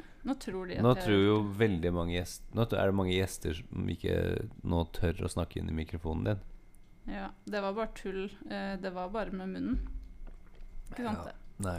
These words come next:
Speaker 2: det var jo ikke det.
Speaker 1: Jo, det var det.
Speaker 2: <laughs>
Speaker 1: Sånn. Men Keineren sin var ikke med munnen.
Speaker 2: Det jeg liker, er at det er du som, eh, er sjefen på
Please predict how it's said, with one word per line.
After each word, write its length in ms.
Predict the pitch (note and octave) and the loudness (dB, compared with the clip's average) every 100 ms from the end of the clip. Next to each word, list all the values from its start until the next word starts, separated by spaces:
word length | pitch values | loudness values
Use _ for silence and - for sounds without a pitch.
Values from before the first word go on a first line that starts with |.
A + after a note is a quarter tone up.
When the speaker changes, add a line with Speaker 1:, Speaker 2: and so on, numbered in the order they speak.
| F2 F#2 | -6 -6
Speaker 2:
det 80 | F2+ | -4
var 120 | F2+ | -4
jo 100 | F#2 | -4
ikke 160 | G2 | -2
det. 80 | E2+ | -2
Speaker 1:
Jo, 160 | F#3 F3+ - | -2 -6 -8
det 140 | F#3+ | -8
var 160 | - - | -10 -12
det. 800 | - - - - - - - - | -14 -14 -14 -14 -14 -10 2 2
Speaker 2:
<laughs> 1000 | - - - - - G#2+ - - - - | 4 0 -2 -10 -8 -8 -8 -10 -10 -6
Speaker 1:
Sånn. 400 | G#3+ A3 A#3 B3+ A#3+ - - - - - - - | -2 0 2 2 0 -8 -12 -10 -8 -8 -10 -8
Men 200 | C4+ G#3 | -6 -2
Keineren 300 | A#3 G3+ F#3 | -2 -2 -2
sin 160 | G#3+ G3+ | -2 -2
var 100 | F#3 | -4
ikke 160 | F3+ F3 | -4 -4
med 20 | E3+ | -4
munnen. 200 | - - - - G2+ | -6 -8 -12 -10 2
Speaker 2:
Det 140 | A2 | 6
jeg 100 | A2+ | 6
liker, 340 | G#2+ G#2 A#2 G#2+ | 4 2 2 2
er 180 | G#2 F#2 | 2 0
at 100 | - | 0
det 220 | G2 G2+ | 4 4
er 60 | |
du 280 | F#2+ F#2+ F#2+ | 8 8 8
som, 380 | - - G2+ G2+ | 4 0 0 2
eh, 300 | G2+ G2 G2 - G2+ | 4 4 4 2 0
er 20 | |
sjefen 460 | - F#2+ F2 - F2+ | 4 6 6 0 -4
på 160 | - | 0